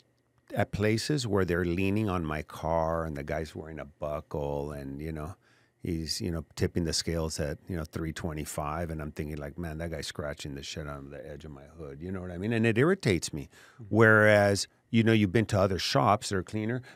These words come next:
Speaker 1: they have a hood mat and they cover up and they don't, you know what I mean? It's like, God, that's a, you, and you think that that's a, that's a, that, that's a, uh, a must-have, and it's not. A lot of people are kinda, like, fly-by-night, the bosses aren't there, and they don't, just don't care.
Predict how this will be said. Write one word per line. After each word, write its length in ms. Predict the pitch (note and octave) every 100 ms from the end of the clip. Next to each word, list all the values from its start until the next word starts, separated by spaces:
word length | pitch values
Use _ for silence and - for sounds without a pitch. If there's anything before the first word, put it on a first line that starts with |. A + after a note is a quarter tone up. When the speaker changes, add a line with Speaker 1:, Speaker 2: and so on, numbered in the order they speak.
| -
Speaker 1:
they 100 | F#2
have 340 | D#2 D#2+ D2+
a 220 | D#2 D2+ - -
hood 300 | - G2 F2
mat 500 | E2+ E2 D#2 D2+ D#2
and 120 | E2+
they 100 | D#2
cover 480 | D2+ - D#2+ D#2 E2
up 280 | D#2+ D#2+ -
and 140 | D#2
they 80 | D#2
don't, 280 | D2+ F#2+ - -
you 160 | A#2
know 80 | G2+
what 100 | G2
I 40 | F#2+
mean? 180 | A2
It's 160 | F#2+ -
like, 140 | D#2+ - - - _ _
God, 260 | - A2
that's 240 | F#2 G#2 B2
a, 200 | F2 D2+ _ _ -
you, 160 | A2+ D3
and 180 | B2+ A#2+
you 80 |
think 280 | A2+ - C#3+
that 140 | C#3 -
that's 280 | A2 G#2+ A#2
a, 240 | F2+ D#2+ - - _ _ -
that's 340 | A2 G2+ -
a, 180 | G2 F2 _ _
that, 320 | A2+ A2+ C#3
that's 300 | A2 F#2+ -
a, 280 | G#2+ F#2 F2+
uh, 320 | E2 E2 E2 -
a 160 | F#2+
must-have, 840 | E2 F#2 G#2 F#2 - - G2 D3+ - - -
and 120 | C#3
it's 160 | C#3+ -
not. 340 | C#3+ G3 C#3+ -
A 80 | G#2+
lot 240 | G#2 B2
of 100 | C3
people 260 | C#3+ C#3 C#3
are 100 | G2+
kinda, 280 | A2 A#2+ A#2
like, 140 | F2+
fly-by-night, 800 | - G2 F#2+ F#2 E2+ E2+ F#2+ F#2+
the 80 | D#2
bosses 520 | C#2 C#2+ F2 - F2+
aren't 280 | F2 F2+ -
there, 280 | F#2 F2 F2+
and 100 | F2+
they 100 | F2+
don't, 160 | G#2 G#2+
just 220 | A2 -
don't 220 | B2 A2
care. 440 | - D#2+ F#2 C3+